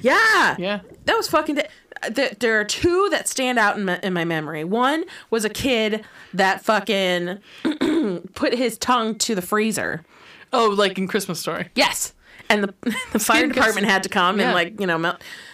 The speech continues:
Speaker 1: like, melt the ice, but
Speaker 2: 'Cause
Speaker 1: not
Speaker 2: it's
Speaker 1: burn him, you know?
Speaker 2: Yeah.
Speaker 1: But he, yeah, he got stuck.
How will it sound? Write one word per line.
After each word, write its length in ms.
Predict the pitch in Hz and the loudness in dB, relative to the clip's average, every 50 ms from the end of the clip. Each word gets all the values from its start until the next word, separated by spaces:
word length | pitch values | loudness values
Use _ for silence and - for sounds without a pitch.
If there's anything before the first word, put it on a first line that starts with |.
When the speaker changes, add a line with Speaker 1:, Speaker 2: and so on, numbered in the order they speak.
| - - - | -14 -6 -4
Speaker 1:
like, 200 | 196 185 180 - | -4 -4 -4 -4
melt 340 | 180 196 190 190 196 190 | -2 0 0 0 0 0
the 120 | - 202 202 | 0 2 2
ice, 200 | 220 220 190 - | 2 2 0 0
but 40 | - | -2
Speaker 2:
'Cause 100 | 196 185 | 0 2
Speaker 1:
not 120 | 185 202 | 2 2
Speaker 2:
it's 80 | 202 185 | 2 2
Speaker 1:
burn 240 | 196 202 220 240 233 | 2 4 4 2 2
him, 300 | 190 175 160 160 170 175 | 0 0 0 0 0 0
you 80 | 175 | 0
know? 180 | 170 170 170 175 | 2 2 2 2
Speaker 2:
Yeah. 200 | 202 214 208 180 | 2 2 2 2
Speaker 1:
But 80 | 185 185 | 0 0
he, 220 | - 208 196 - - - - - | -4 -4 -6 -6 -10 -16 -10 -4
yeah, 160 | 196 214 202 | -2 0 0
he 60 | 170 | 2
got 140 | 160 175 185 | 0 -2 -4
stuck. 360 | - - 254 254 196 180 185 | -2 0 2 2 2 2 -2